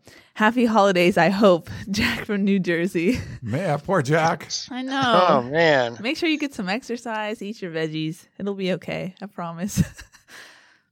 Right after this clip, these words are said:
Speaker 3: Yeah, I mean, I don't, you can't make it happen before it's gonna happen. And you can just, you know, hope they get it right. And just sometimes with, you know, when we go to f-, football games and you sit there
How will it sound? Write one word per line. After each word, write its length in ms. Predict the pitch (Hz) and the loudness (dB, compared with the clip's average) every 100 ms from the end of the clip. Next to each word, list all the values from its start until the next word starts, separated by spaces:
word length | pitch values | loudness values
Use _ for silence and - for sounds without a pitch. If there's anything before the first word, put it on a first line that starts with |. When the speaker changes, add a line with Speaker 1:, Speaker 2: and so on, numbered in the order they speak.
| _ _ - - - - | _ _ -18 -16 -16 -2
Speaker 3:
Yeah, 160 | 156 147 | 4 6
I 160 | 151 | 6
mean, 100 | 170 | 4
I 140 | 151 170 | 4 4
don't, 320 | 175 147 151 _ _ - - - - | 2 -2 -16 _ _ -20 -20 -20 -12
you 160 | 170 | -10
can't 380 | 180 - 220 185 | -4 0 2 4
make 200 | 180 180 | 2 4
it 80 | 160 | 2
happen 360 | 143 156 156 | 4 2 2
before 340 | 143 135 156 139 | -6 -6 -4 -4
it's 100 | - | -4
gonna 200 | 139 127 | -4 -2
happen. 480 | 131 123 127 127 117 - - - - | 2 0 0 -8 -10 -18 -20 -20 -4
And 160 | 131 143 | -2 0
you 120 | 139 | 0
can 180 | 151 135 | -2 0
just, 320 | 147 143 - _ _ | 0 0 -8 _ _
you 80 | 139 | -2
know, 220 | 127 120 117 - - _ _ - | 0 0 -2 -20 -20 _ _ -4
hope 220 | 165 190 | 0 0
they 160 | - 160 | 2 2
get 140 | 147 | 4
it 80 | 139 | 2
right. 340 | 127 123 127 123 _ _ _ _ _ _ - - | 4 2 2 -2 _ _ _ _ _ _ -10 -6
And 560 | 135 123 123 123 127 123 _ - | -2 0 0 -2 -4 -10 _ -8
just 260 | 151 - _ _ _ 277 - _ | -8 -8 _ _ _ -20 -20 _
sometimes 720 | - - 175 180 160 156 - - - - _ - _ _ - | -4 0 2 4 4 2 -4 -16 -20 -20 _ -20 _ _ -8
with, 180 | 170 - - | -8 -8 -8
you 80 | 165 | 0
know, 80 | 147 | 0
when 160 | 143 | 0
we 80 | 143 | 0
go 140 | 147 | 2
to 60 | 160 | 2
f-, 140 | 156 - _ _ _ | 0 -6 _ _ _
football 420 | - - - 143 | -6 -4 0 0
games 360 | 139 139 143 135 | 2 0 0 -4
and 120 | 147 | -6
you 120 | 135 | -6
sit 240 | 127 175 196 | -2 0 0
there 340 | 147 135 139 | 2 2 2